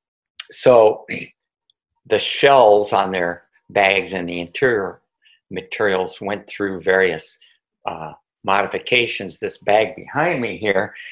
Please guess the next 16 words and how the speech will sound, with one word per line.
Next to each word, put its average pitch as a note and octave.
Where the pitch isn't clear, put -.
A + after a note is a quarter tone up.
uh, F#2+
is -
covered G#2+
with, G2
uh, E2+
one A2
of G2+
the F#2+
first C3+
things A2+
that G2+
they F#2
really G#2+
perfected, G2
French C3
nylon F2+